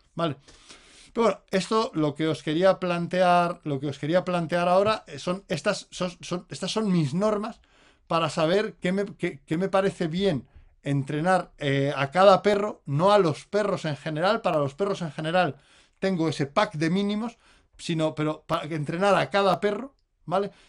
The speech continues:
Estas normas, como veis, no son exactas ni, ni desde luego, eh, son perfectas, ¿vale?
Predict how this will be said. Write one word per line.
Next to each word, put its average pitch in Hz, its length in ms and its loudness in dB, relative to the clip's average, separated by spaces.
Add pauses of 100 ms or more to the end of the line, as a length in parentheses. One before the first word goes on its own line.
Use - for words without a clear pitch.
(160)
Estas 202 240 -4
normas, 233 360 0
como 160 240 0
veis, 208 340 0
no 156 180 -2
son 190 200 2
exactas 208 500 0
ni, 151 220 -4
ni 143 220 -2
desde 139 240 -4
luego, 165 540 2
eh, 139 80 -2
son 175 320 -2
perfectas, - 640 -4
¿vale? 160 280 -4